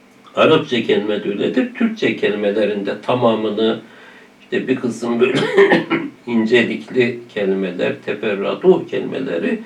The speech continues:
bilgisi arttıkça ya da herhangi bir alanda ilmi arttıkça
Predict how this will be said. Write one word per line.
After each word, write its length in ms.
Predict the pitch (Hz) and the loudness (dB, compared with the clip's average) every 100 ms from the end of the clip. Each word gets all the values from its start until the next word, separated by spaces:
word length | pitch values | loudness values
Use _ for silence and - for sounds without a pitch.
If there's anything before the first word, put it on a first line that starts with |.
| - - - - - | -14 -20 -20 -20 -2
bilgisi 440 | 196 170 151 - 147 | 0 0 -2 -2 4
arttıkça 760 | 156 151 175 160 - - - - - - | 4 2 0 -2 -2 -6 -6 -12 -20 -2
ya 180 | 139 139 | 0 2
da 60 | |
herhangi 640 | 143 143 151 196 202 139 113 | 0 0 4 6 6 6 2
bir 60 | - | 2
alanda 640 | - 101 95 85 87 - - | 2 4 2 0 -6 -12 -10
ilmi 300 | 117 110 104 | -2 0 0
arttıkça 760 | 101 127 127 - - - 202 240 | 2 0 0 -8 -12 -4 -2 -2